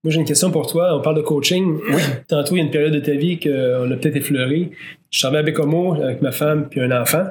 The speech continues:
Speaker 2: Oui.
Speaker 1: à l'époque. Euh, évidemment, le coaching puis l'expérience d'être un parent, ça se ressemble un petit peu parce que tu dois être un coach en tant que parent. Euh, comment t'as vécu ça dans ta vie ? Est-ce que t'as eu un enfant qui était proche de toi pour une période de ta vie ?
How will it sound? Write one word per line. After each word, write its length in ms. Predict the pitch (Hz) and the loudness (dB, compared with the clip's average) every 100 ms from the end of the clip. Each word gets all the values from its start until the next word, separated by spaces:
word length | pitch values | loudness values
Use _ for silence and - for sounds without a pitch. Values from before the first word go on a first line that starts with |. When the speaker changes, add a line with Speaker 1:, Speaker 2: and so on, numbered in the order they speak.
| - | -2
Speaker 2:
Oui. 140 | 156 - | -2 -2
Speaker 1:
à 40 | |
l'époque. 400 | 131 120 160 - - - - _ _ - | -4 -2 -2 0 -4 -4 -6 _ _ -4
Euh, 560 | 131 127 127 123 123 123 - _ _ _ _ _ _ 139 | 0 2 2 0 0 -2 -8 _ _ _ _ _ _ -6
évidemment, 260 | 131 156 | -2 0
le 80 | 185 | 2
coaching 560 | 170 143 - 185 202 139 127 - _ _ _ | 0 0 0 0 0 0 -4 -14 _ _ _
puis 160 | - 143 | -2 0
l'expérience 840 | 135 127 135 - - 135 151 160 | 0 0 0 0 0 0 0 0
d'être 220 | 135 151 | -2 -2
un 40 | 127 | -2
parent, 460 | 139 120 139 180 | 0 0 0 0
ça 120 | - 120 | -2 -2
se 100 | 127 | -2
ressemble 280 | - 143 | 0 0
un 40 | 135 | 0
petit 160 | 123 | 0
peu 120 | - 185 | 0 -2
parce 160 | 147 | 0
que 80 | 160 | 0
tu 100 | - | 0
dois 140 | 151 | 0
être 100 | 151 151 | 0 0
un 100 | 131 | 0
coach 260 | 165 156 | -2 0
en 40 | 131 | 0
tant 160 | 131 | -2
que 60 | 117 | -2
parent. 320 | 131 123 156 - - - - - _ - | -2 0 0 -4 -12 -16 -16 -18 _ -8
Euh, 360 | 127 127 123 117 123 - - - _ | -2 0 0 -2 -6 -14 -20 -20 _
comment 300 | - 143 180 | -2 0 0
t'as 100 | 180 | 0
vécu 320 | 139 135 127 | 0 -2 0
ça 140 | - 190 | 0 2
dans 140 | 147 | 0
ta 140 | 120 123 | 0 0
vie ? 180 | 147 175 | 0 0
Est-ce 120 | 139 - | -2 -2
que 80 | |
t'as 180 | 139 - | -2 -2
eu 260 | 139 160 151 | 0 0 0
un 100 | 131 | 0
enfant 180 | 143 170 | -2 0
qui 80 | 135 | -2
était 100 | 123 | -2
proche 260 | 147 139 | 0 0
de 60 | 131 | 0
toi 180 | 165 160 | -2 -2
pour 280 | 143 135 | -2 0
une 180 | 127 117 120 | 0 -2 -6
période 260 | 135 139 139 | -2 0 0
de 80 | 131 | -2
ta 180 | 123 | -2
vie ? 180 | 113 127 | -2 -4